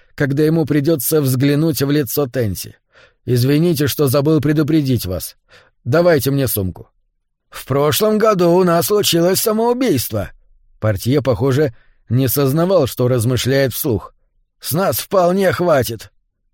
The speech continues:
Наконец он стряхнул с себя оцепенение, попятился, спустившись на несколько ступенек,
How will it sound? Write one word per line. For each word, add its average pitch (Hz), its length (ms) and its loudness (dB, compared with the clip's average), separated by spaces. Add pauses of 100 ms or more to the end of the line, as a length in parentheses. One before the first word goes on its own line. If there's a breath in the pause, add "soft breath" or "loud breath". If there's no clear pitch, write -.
(340)
Наконец 147 500 0
он 160 140 0
стряхнул 160 500 -2
с - 40 -4
себя 160 220 0
оцепенение, 143 680 0 (280 soft breath)
попятился, 156 680 0
спустившись 151 680 -2
на 156 140 -2
несколько 156 440 -2
ступенек, 151 520 -2